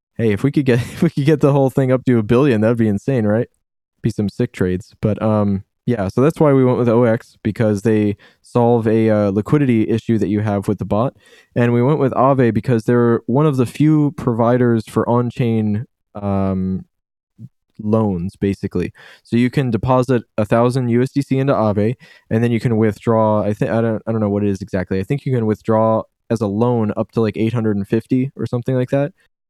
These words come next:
And so in essence, now you have eighteen fifty, but, uh, a thousand of it is locked away in an Aave smart contract, and then the eight fifty you can do whatever you want with.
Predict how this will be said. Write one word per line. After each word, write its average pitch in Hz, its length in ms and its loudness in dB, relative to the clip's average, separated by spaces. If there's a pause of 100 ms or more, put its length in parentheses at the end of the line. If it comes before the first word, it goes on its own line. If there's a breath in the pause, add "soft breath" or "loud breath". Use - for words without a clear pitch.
(180)
And 127 180 0
so 127 120 2
in 127 80 2
essence, 139 360 -2
now 123 80 0
you 123 140 2
have 113 120 0
eighteen 120 360 -2
fifty, 107 560 -2 (460 soft breath)
but, 117 840 -2 (180)
uh, 107 260 -4
a 113 60 0
thousand 123 360 0
of 123 60 0
it 117 60 2
is 110 120 -2
locked 110 280 0
away 113 300 0
in 110 120 -2
an 104 160 -2
Aave 107 680 0
smart 143 300 -2
contract, 107 420 -2
and 113 120 0
then 107 100 0
the 107 120 -2
eight 127 160 0
fifty 113 260 -2
you 107 140 0
can 95 380 -4
do 113 120 0
whatever 101 220 0
you 90 120 -2
want 95 220 -6
with. - 240 -12